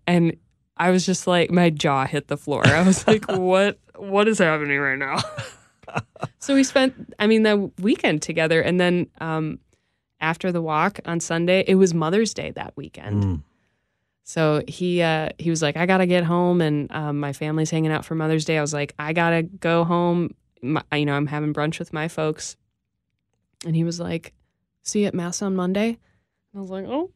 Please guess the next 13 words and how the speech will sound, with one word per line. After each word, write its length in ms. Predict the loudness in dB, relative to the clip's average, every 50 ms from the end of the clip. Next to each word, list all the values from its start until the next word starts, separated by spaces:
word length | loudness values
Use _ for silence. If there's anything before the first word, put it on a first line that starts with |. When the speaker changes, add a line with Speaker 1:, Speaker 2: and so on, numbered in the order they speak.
| _ _ 2
Speaker 1:
okay. 920 | 4 4 4 4 2 4 4 4 2 0 -2 0 2 2 2 2 4 4 4
Speaker 2:
<laughs> 60 | 4
Speaker 1:
All 60 | 4 2
right." 220 | 4 4 4 4
Speaker 2:
I'll 80 | 4 4
be 80 | 2 2
in 60 | 2 2
the 40 | 2
front 180 | 0 0 -2
row. 120 | 0 2 6
Speaker 1:
Yeah. 200 | 6 6 6 6
Speaker 2:
<laughs> 300 | 4 2 2 4 4 4
Speaker 1:
<laughs> 500 | 4 4 2 0 -2 -2 -2 -4 -4 -4